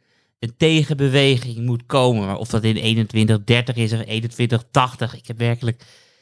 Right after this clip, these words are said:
geen idee. En ik was gewoon nieuwsgierig naar, eh, de mening van Stefan hierover.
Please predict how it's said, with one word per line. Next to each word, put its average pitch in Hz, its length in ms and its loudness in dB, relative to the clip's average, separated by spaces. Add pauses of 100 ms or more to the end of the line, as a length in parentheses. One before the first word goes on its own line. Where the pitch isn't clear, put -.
(180)
geen 156 500 2
idee. 139 480 2
En 190 60 0
ik 175 80 -2
was 175 160 -6
gewoon 151 340 -2
nieuwsgierig 139 720 2
naar, 123 360 2 (160)
eh, 117 60 -4 (640)
de 135 200 -4
mening 139 420 2
van 120 100 -6
Stefan 175 380 0
hierover. 160 560 4